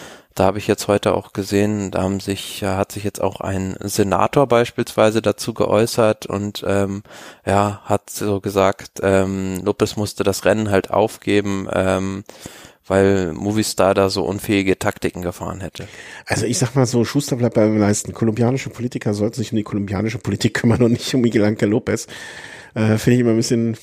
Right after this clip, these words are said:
Speaker 2: hm, also muss es diesem Land Wunder, also in diesem Land muss ja quasi, äh, Milch und Honig fließen, dass die, die da Zeit haben, sich um sowas zu kümmern. Ähm,
Speaker 1: Ja, aber das muss man sich ja auch mal vorstellen. Movistar ist ja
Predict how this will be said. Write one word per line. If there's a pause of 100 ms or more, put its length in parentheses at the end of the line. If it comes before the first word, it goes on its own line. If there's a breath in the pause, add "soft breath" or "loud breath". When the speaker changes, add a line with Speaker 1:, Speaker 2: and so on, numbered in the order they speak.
(180)
Speaker 2:
hm,
also
muss
es
diesem
Land
Wunder,
also
in
diesem
Land
muss
ja
quasi, (440 loud breath)
äh,
Milch
und
Honig
fließen,
dass (120)
die,
die
da
Zeit
haben,
sich
um
sowas
zu
kümmern. (640 loud breath)
Ähm,
Speaker 1:
Ja,
aber
das
muss
man
sich
ja
auch
mal
vorstellen.
Movistar
ist
ja